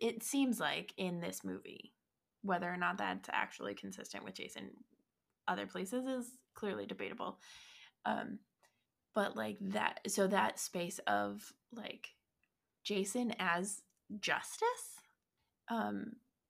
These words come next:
and, like, the way that Jason is portrayed in this is there is disfigurement, obviously, but there's also, like, the way the child Jason character runs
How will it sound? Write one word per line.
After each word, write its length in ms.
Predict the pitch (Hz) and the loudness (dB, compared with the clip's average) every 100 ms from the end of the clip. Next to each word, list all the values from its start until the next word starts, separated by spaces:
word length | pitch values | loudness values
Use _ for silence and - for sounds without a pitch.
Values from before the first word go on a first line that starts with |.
| _ _ _ - | _ _ _ 0
and, 340 | 202 185 185 - | 4 4 2 2
like, 420 | 170 180 - - _ _ _ 214 - | 2 0 -6 -16 _ _ _ -10 2
the 120 | 190 | 2
way 260 | 180 185 180 | 4 0 2
that 180 | 180 | 0
Jason 320 | 185 175 180 180 | 0 -2 -2 -4
is 120 | 185 | -4
portrayed 480 | - 202 - 330 240 | -2 -2 0 0 2
in 140 | 208 | 2
this 280 | 185 185 190 - | 2 0 -4 2
is 520 | 190 185 180 180 - _ _ _ _ _ _ _ | 4 4 2 0 -6 _ _ _ _ _ _ _
there 120 | 185 185 | 0 2
is 300 | 202 202 - | 2 0 -2
disfigurement, 840 | 190 190 202 180 185 175 185 - - _ - | -4 -4 -4 -4 -2 -2 -2 -6 -10 _ -2
obviously, 680 | 196 - 208 202 208 196 - 214 | 0 0 -2 -4 -4 -2 -4 -4
but 200 | - 202 | 0 0
there's 200 | 202 214 - | 2 2 10
also, 400 | 247 269 294 285 | 10 10 6 4
like, 420 | 247 208 185 - _ _ _ _ _ _ _ | 4 4 4 -2 _ _ _ _ _ _ _
the 120 | 202 | 0
way 600 | 190 196 190 190 190 202 196 | 2 4 4 6 6 4 2
the 180 | 185 190 _ _ _ | 0 -4 _ _ _
child 500 | - - 196 202 202 | -2 2 4 4 2
Jason 400 | 208 285 277 311 | 2 0 2 0
character 680 | 285 302 294 277 277 294 285 | 0 0 0 0 0 0 2
runs 880 | 233 196 190 170 190 277 330 349 - | 2 2 6 6 6 4 4 0 -4